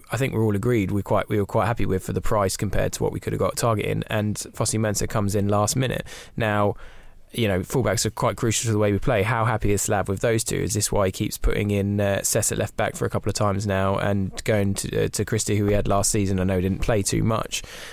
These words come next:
Um, you know, so is he, w-, w-, the fact that he's going back to the players that he knows,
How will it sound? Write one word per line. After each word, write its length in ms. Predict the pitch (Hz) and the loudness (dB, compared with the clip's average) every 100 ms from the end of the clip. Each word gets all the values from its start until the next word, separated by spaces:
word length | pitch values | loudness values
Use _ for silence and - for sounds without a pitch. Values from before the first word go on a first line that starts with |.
| - | -4
Um, 380 | 110 104 98 104 | 2 4 2 0
you 100 | 123 | 0
know, 140 | 104 98 | 0 0
so 200 | - 117 - | 0 -2 0
is 120 | 120 | 0
he, 300 | 123 117 117 - - - | 2 0 -2 -8 -20 -6
w-, 180 | - - | -6 -4
w-, 160 | 143 - | -4 -2
the 100 | - | -4
fact 200 | - 143 | -2 -2
that 80 | 110 | 0
he's 100 | 110 | 0
going 280 | 127 113 110 | 2 2 2
back 200 | 117 - | 0 0
to 140 | 117 | -2
the 120 | 101 | 0
players 320 | 98 117 101 98 | 2 4 4 2
that 80 | |
he 120 | 95 95 | 0 0
knows, 580 | 107 101 98 104 - | 0 0 -2 -4 -6